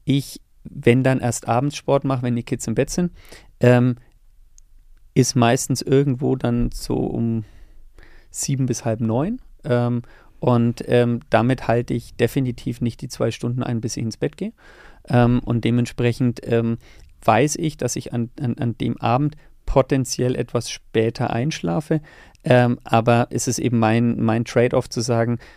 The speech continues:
ja, ich, ich schaue, dass ich den Großteil sonst der Woche einen Fokus auf einen besseren Schlaf habe. Ähm, aber an den Tagen, an denen ich Sport mache, nehme ich in Kauf, dass ich ein bisschen später schlafen gehe, aber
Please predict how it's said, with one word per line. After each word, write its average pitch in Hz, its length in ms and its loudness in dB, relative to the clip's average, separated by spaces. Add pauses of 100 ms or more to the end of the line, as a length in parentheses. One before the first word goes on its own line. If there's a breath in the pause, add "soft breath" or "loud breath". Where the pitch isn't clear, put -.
(840 loud breath)
ja, 135 500 2 (180)
ich, - 320 -8
ich - 200 -4
schaue, 160 380 4
dass - 220 -2
ich 123 120 -8
den 120 180 -2
Großteil 147 600 -4
sonst 135 360 -4
der 127 140 -2
Woche 131 320 0 (420 soft breath)
einen 120 100 2
Fokus - 460 -2
auf 113 220 0
einen 117 120 0
besseren 110 420 -2
Schlaf 123 420 -4
habe. 202 240 -6 (420 soft breath)
Ähm, 127 340 4 (280)
aber 139 320 4
an 123 100 0
den 117 140 0
Tagen, 131 320 -2
an 120 100 -2
denen 113 140 -2
ich 107 100 -6
Sport - 320 0
mache, 139 240 -2 (400 soft breath)
nehme 131 360 2
ich 127 100 -6
in 117 80 0
Kauf, 123 260 -2
dass - 160 -6
ich 120 120 -8
ein - 20 -20
bisschen 117 280 -4
später 143 380 0
schlafen 170 380 -2
gehe, 156 160 -4 (380 soft breath)
aber 123 360 2